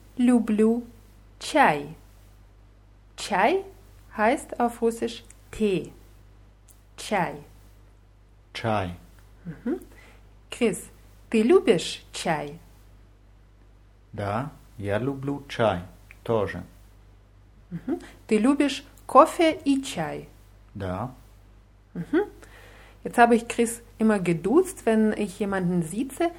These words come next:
Speaker 1: dann würde ich fragen, „Mögen Sie?“ Das heißt auf Russisch, „Вы любите?“
Speaker 2: Вы любите?
Speaker 1: Mhm. „Вы любите кофе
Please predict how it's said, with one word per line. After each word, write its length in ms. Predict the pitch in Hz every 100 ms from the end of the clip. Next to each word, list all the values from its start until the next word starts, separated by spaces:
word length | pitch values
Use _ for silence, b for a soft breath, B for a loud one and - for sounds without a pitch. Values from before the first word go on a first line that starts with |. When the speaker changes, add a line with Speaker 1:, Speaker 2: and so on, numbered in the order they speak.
| B
Speaker 1:
dann 240 | 233 220 214
würde 200 | 214 240
ich 120 | 233
fragen, 600 | - 190 196 226 247 247 B B -
„Mögen 420 | 202 202 185 170
Sie?“ 380 | - 214 302 381 - - - - - - - - _ -
Das 260 | 214 190
heißt 220 | 202 214 214
auf 240 | 214 208
Russisch, 400 | 202 208 226 - b b b b b - - _ -
„Вы 420 | 185 240 247 262 -
любите?“ 920 | 220 311 370 214 180 - 185 156 147 - - - - - - - - - - - - -
Speaker 2:
Вы 460 | 92 92 107 147 165 - -
любите? 800 | 117 120 147 131 110 - 92 87 - - - -
Speaker 1:
Mhm. 280 | 180 - 339 B B B B -
„Вы 180 | 208 226
любите 600 | 247 233 247 - 233 233 - -
кофе 560 | - 392 392 269 180 170